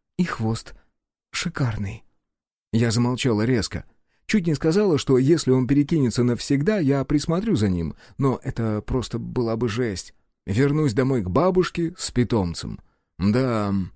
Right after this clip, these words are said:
Такой сдуется в размерах и заползёт мне в корзинку-переноску. Ага, как же. А если не сдуется? Да даже если сдуется, у бабушки случится истерика от такой компании. Но, но, я не знаю,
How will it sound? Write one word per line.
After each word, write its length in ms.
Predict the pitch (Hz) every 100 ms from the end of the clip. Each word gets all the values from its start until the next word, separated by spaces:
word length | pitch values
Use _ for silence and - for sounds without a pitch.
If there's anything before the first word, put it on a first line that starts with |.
| _ _ _ -
Такой 320 | 110 117 233
сдуется 420 | 185 220 240 208
в 60 | 170
размерах 520 | 170 151 190 190 156
и 40 | 147
заползёт 540 | 147 151 131 170 -
мне 200 | 139 147
в 80 | -
корзинку-переноску. 1300 | 131 123 101 165 151 147 151 147 147 127 - - - -
Ага, 440 | 175 156 143 151 _ _
как 260 | 156 143 113
же. 180 | 127 - _ _
А 160 | - 139
если 380 | 165 233 - 135
не 160 | 127
сдуется? 640 | 127 123 214 233 - 226 220 _ _ -
Да 220 | 120 151
даже 320 | 143 160 131 156
если 500 | 139 151 147 139 147
сдуется, 720 | 120 131 165 151 127 110 87 _ -
у 100 | 127
бабушки 440 | 131 120 120 -
случится 540 | 110 117 104 120 - 110
истерика 460 | - 135 139 110
от 80 | 98
такой 280 | 98 - 104
компании. 600 | 104 87 76 78 82 90
Но, 340 | 113 185 208 - _ _ _ -
но, 400 | 156 156 143 104 - -
я 240 | 110 123 135
не 160 | 135
знаю, 600 | 123 135 131 101 85 71